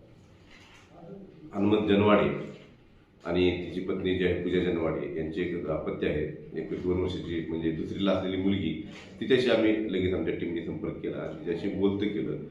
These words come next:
तर तिनं आम्हाला सांगितले की आमची आई आणि मी आणि आमचे वडील जेव्हा बाहेर गेलो होतो तेव्हा तीन चार लोकांनी आम्हाला सोबत घेतलं होतं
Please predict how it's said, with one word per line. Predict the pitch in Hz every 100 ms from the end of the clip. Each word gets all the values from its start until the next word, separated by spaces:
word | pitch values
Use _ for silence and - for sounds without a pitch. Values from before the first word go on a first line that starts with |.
| - - -
तर | -
तिनं | 104 - 123
आम्हाला | 147 135 127 127
सांगितले | 120 110 101 101
की | 107 107 107 107 - - - - - - -
आमची | 95 92 87 101
आई | - 95 101 - - - - - - - -
आणि | 95
मी | 98 98 98 - -
आणि | 85
आमचे | 90 90
वडील | 90 90
जेव्हा | 87 90
बाहेर | 85 85 87
गेलो | 92 95 95
होतो | - 76 76 - - -
तेव्हा | 87 95
तीन | 92 104
चार | 101 95 92
लोकांनी | 95 90 90 90
आम्हाला | 90 87 87
सोबत | 87 87
घेतलं | 87 95 95
होतं | 87 -